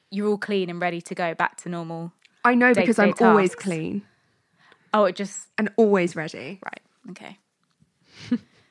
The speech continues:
Speaker 1: Tried to have a
Speaker 2: <laughs> Disgusting
Speaker 1: important,
Speaker 2: conversation.
Speaker 1: an important conversation about
Speaker 2: <sighs>
Speaker 1: stools.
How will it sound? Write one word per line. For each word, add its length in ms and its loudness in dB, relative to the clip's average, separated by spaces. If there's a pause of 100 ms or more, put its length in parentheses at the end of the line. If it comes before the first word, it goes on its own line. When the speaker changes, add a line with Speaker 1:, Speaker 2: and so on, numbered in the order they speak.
(1400)
Speaker 1:
Tried 240 -12
to 80 -14
have 160 -8
a 300 -4
Speaker 2:
<laughs> 680 2 (1000)
Disgusting 460 -2
Speaker 1:
important, 160 6
Speaker 2:
conversation. 400 2
Speaker 1:
an 80 8
important 640 6
conversation 760 -6
about 380 -4 (600)
Speaker 2:
<sighs> 280 -4
Speaker 1:
stools. 800 -4